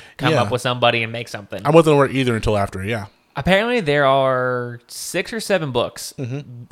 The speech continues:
Speaker 1: Each book follows one of the Bridgerton kids.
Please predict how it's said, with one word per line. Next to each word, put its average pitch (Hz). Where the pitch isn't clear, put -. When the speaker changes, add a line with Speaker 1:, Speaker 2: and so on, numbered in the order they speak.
Speaker 1:
Each 180
book 151
follows 120
one 131
of 131
the 127
Bridgerton 117
kids. -